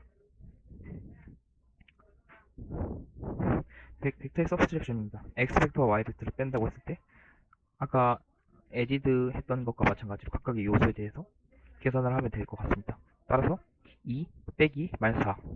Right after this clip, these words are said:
육이 되고 삼 빼기 마이너스 이, 오가 됩니다. 그림으로 표현했을 때는 다음과 같이 X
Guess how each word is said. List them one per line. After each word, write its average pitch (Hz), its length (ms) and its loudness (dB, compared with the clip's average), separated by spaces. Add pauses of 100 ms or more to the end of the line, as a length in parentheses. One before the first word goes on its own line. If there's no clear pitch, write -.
(100)
육이 113 160 -4
되고 127 280 -2 (500)
삼 147 260 2 (300)
빼기 143 400 0
마이너스 110 320 2
이, 139 120 -6 (140)
오가 107 180 2
됩니다. 101 300 -4 (800)
그림으로 160 360 2
표현했을 143 340 -2
때는 113 280 -4
다음과 107 260 0
같이 165 220 -8 (1600)
X 120 300 -4